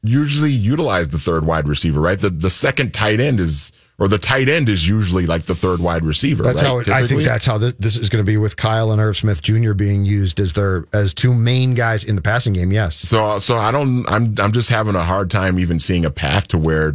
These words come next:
Speaker 1: Chad Beebe is a, I mean, if he's on the roster, it's good to have another body because who knows what happens with Diggs and Thielen, but I don't really see a way where he's gonna be utilized if everybody else in front of him is healthy.
Speaker 2: I think Chad Beebe is going to be an outstanding contributor to the Vikings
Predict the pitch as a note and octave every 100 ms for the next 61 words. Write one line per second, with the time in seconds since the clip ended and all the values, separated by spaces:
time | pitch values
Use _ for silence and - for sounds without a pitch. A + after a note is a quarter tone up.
0 | C#2+ - D#2 D2+ D#2+ D2+ D2+ C#2+ C2+ D2
1 | D2 C#2 - _ _ - A2+ A2 G2 -
2 | F#2 A#2+ A#2 B2+ A#2 G#2 G2+ E3 - B2+
3 | A2+ F#2+ - - - - - D2 F#2 F2
4 | E2 F#2 G2 F#2+ F#2 D#2+ G#2 G#2+ G#2 E2+
5 | D#2+ D#2 F2+ E2+ E2+ D#2+ D#2 D2+ D2 D#2
6 | C#2+ C#2+ E2+ D#2 C#2+ C#2 B2 G2+ D2 A#2+
7 | D2 - _ _ _ _ _ _ - F2+
8 | A#2 A#2 A#2 - A#2+ A2 F#2+ G2 F#2+ F2+
9 | E2+ F#2+ E2 F#2+ F2+ F2 E2+ E2 G#2 F2
10 | D2+ D2 D2+ D#2 D2+ D2+ D#2 D#2 D2+ D2+
11 | C2+ D#2+ C#2 B1+ D#2 D#2+ F#2+ - - -
12 | C3+ D3 D#3 C#3 A#2+ B2 C#3 A#2 F#2 A2+
13 | A2 G#2+ A2 G#2+ G#2+ A#2 - B2+ C#3+ E3+
14 | D#3 C3+ D3+ C#3+ C#3 A#2+ G2+ - C#3+ D3
15 | D#3 B2 A2+ A#2 A2+ G2+ D#2+ -